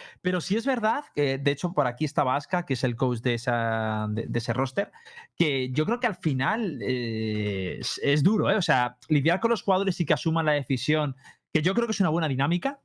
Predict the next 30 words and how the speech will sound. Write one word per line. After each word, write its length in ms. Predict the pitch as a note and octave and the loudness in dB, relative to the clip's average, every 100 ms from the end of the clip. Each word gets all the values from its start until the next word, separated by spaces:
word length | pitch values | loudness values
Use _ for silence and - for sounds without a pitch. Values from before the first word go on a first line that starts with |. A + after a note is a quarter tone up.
| - | -2
pero 160 | D3 | -2
que 120 | C3 C#3+ | 0 -2
es, 200 | - - | -4 -2
es 260 | D3 D3 D3+ | 0 0 0
difícil 440 | E3+ F3+ F#3+ F#3+ | 0 0 0 0
que 100 | D3 | 2
a 20 | |
largo 320 | C3+ D3 D3+ | 2 2 0
plazo 320 | D3 D#3 D3+ C#3+ | 2 0 2 0
luego, 460 | C#3 D3 D#3+ D3+ - - - - - | 2 2 0 -2 -8 -18 -16 -16 -8
pues, 160 | - D3 | -4 -2
que 100 | D3+ | 0
no 80 | D#3 | 2
haya 140 | G3 | 0
como 180 | G#3 F3+ | 2 0
ciertas 340 | - F3+ G3+ F#3+ | 2 0 0 0
rencillas 720 | D#3+ D3+ - C4+ A#3 G3+ D#3+ | 0 0 2 0 2 0 2
de 100 | C3+ | 0
dudas 300 | F#3 F#3+ C#3 | 2 0 0
de 260 | D3 D3 | 0 0
por 160 | C3+ C3 | 0 0
qué 100 | D#3+ | 0
se 80 | E3 | -2
me 80 | C#3 | -4
sustituye 280 | - C3+ | -2 0
a 60 | A2+ | 2
mí, 320 | F#3 G#3 F#3+ | 2 2 0
por 200 | - B2 | 0 -2
qué 100 | A2+ | -2
no. 380 | E3 F#3 E3+ D#3+ | 0 0 0 -4